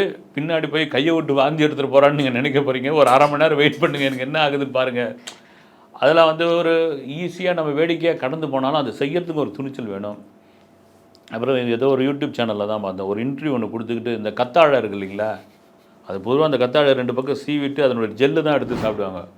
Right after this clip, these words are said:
அந்த கத்தாழையை அப்படியே வந்து அது முள்ளோட, ம், அப்படியே கறக்கு முறக்குன்னு கடிச்சு சாப்பிட்டுக்கிட்டு இருக்காரு. சாப்பிட்டு அந்த ஆங்கர் வேற கொடுக்குறாரு வந்து, "சாப்பிட்ற தம்பி" அப்படின்னு. அவன் அலறி போய், "வேணாங்க, எனக்கு விட்டுருங்க" அப்படின்ற ரேஞ்சில். இதெல்லாம் வந்து நமக்கு வந்து ஒரு முரட்டு உணவு சாப்பிட்ட நமக்கு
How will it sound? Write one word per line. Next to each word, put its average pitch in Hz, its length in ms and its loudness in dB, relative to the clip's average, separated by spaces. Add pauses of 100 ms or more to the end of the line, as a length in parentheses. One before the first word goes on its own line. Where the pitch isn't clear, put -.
(260)
அந்த 101 140 -6 (100)
கத்தாழையை 175 520 4
அப்படியே 160 280 4
வந்து 156 200 0
அது 151 120 0
முள்ளோட, 156 640 4
ம், 107 300 -8 (120)
அப்படியே 160 320 -6
கறக்கு 156 360 -4
முறக்குன்னு 160 380 -2
கடிச்சு 131 200 -2
சாப்பிட்டுக்கிட்டு 110 360 -6
இருக்காரு. 90 240 -12 (480)
சாப்பிட்டு 151 360 2
அந்த 143 140 0
ஆங்கர் 156 340 0
வேற 135 180 2
கொடுக்குறாரு 117 480 0
வந்து, 90 120 -14 (280)
"சாப்பிட்ற 127 300 -4
தம்பி" 104 300 -8
அப்படின்னு. 107 340 -10 (420)
அவன் 120 300 0
அலறி 123 280 2
போய், 120 320 -4
"வேணாங்க, 110 520 -2
எனக்கு 107 280 -8
விட்டுருங்க" 117 440 -6
அப்படின்ற 104 260 -8
ரேஞ்சில். 113 240 -8 (480)
இதெல்லாம் 180 380 2
வந்து 175 140 2
நமக்கு 156 260 -4
வந்து 160 160 -4
ஒரு 147 140 0
முரட்டு 185 420 0
உணவு 151 260 -4
சாப்பிட்ட 127 400 -2
நமக்கு 117 300 -6